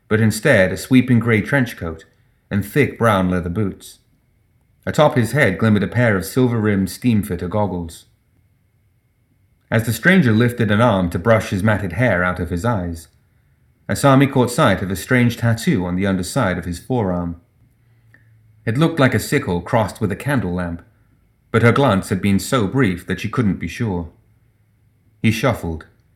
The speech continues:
fiddling with the sleeve of his coat before she could take a second look.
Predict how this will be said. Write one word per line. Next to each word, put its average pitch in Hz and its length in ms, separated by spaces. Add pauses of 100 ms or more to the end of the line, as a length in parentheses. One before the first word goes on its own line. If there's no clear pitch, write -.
(420)
fiddling 104 440
with 92 100
the 90 60
sleeve 107 380
of 85 100
his 87 160
coat 95 440
before 95 340
she - 100
could 90 160
take 98 180
a 90 60
second 87 420
look. - 300